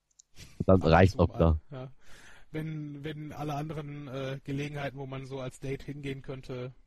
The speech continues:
Speaker 2: dann sich jetzt gerade in Luft aufgelöst haben, immer mal wieder ins Zoo, ja.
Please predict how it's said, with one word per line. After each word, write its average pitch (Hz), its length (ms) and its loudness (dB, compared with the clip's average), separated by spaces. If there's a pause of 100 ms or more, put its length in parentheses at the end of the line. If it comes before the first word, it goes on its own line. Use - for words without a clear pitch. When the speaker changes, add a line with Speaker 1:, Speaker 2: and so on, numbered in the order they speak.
Speaker 2:
dann 120 300 -12 (440)
sich 131 160 -10
jetzt 135 200 -10
gerade 127 200 -8
in 127 80 -10
Luft 135 160 -12
aufgelöst 127 440 -12
haben, 120 180 -10
immer 117 140 -12
mal 117 180 -12
wieder 113 180 -12
ins 117 140 -16
Zoo, 110 200 -12
ja. 113 120 -10